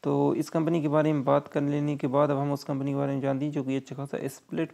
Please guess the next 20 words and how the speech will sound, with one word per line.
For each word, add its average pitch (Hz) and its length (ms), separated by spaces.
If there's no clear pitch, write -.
provide 123 420
करा 123 260
रही - 160
है। - 320
तो 151 680
यहाँ 147 260
पर 147 180
जो 151 120
इस 151 140
कंपनी 143 380
का 151 160
नाम 143 280
है 151 80
वो 139 240
है 151 100
राधा 131 320
गोविंद 135 400
कमर्शियल 135 460
लिमिटेड। 139 560
इस 139 400